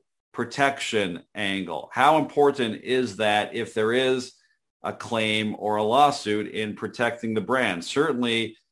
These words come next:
this is as high profile a criminal event as we've ever seen. I mean, we, you don't really think of it that way, but when we think of criminal events that have been witnessed by people firsthand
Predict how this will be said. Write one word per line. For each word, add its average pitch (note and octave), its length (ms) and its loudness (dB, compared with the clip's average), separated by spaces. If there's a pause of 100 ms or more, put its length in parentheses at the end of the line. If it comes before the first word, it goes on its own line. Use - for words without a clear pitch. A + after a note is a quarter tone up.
(200)
this A2+ 200 -6
is A2+ 160 -2
as C3+ 360 0
high D3+ 300 0
profile C3 880 6 (680)
a B2 120 -2
criminal C#3 500 4
event G2+ 500 -2 (540)
as A#2 240 -2
we've B2+ 160 2
ever C#3 260 6
seen. A2+ 380 -2
I F#2 40 -8
mean, A#2+ 200 0
we, B2 200 -8
you C3 80 -4
don't D#3+ 220 2
really C#3+ 200 2
think D#3 200 -6
of F3+ 60 -2
it E3+ 80 0
that E3 200 2
way, E3 120 0
but C#3 80 -2
when B2 100 2
we B2 80 4
think C#3 280 -2
of A#2 200 2 (640)
criminal E3 400 6
events C#3 640 2 (380)
that C3 220 4
have C3 180 2
been A#2 200 0
witnessed B2 680 0 (220)
by A#2 140 2
people - 340 -2
firsthand B2+ 840 2